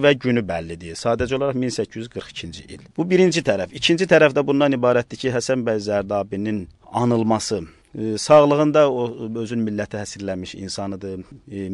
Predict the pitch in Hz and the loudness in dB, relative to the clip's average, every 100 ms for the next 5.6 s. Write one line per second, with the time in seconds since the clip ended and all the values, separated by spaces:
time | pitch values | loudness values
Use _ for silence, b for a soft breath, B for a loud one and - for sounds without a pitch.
0 | 113 113 113 107 - 104 101 104 101 98 | -2 0 -2 -4 -6 -6 -4 -4 -6 -6
1 | 101 95 98 98 92 - 98 95 - 95 | -8 -6 -6 -6 -8 -10 -10 -10 -10 -10
2 | 92 92 87 90 87 - b b b b | -10 -12 -10 -10 -12 -14 b b b b
3 | b - 107 113 107 120 - 110 - 113 | b -10 -10 -8 -2 -2 0 -4 -2 0
4 | 107 104 104 101 98 113 107 92 117 120 | 0 0 -2 -4 -4 -4 -4 -2 0 0
5 | 95 85 87 - 107 | -2 -8 -14 -10 -6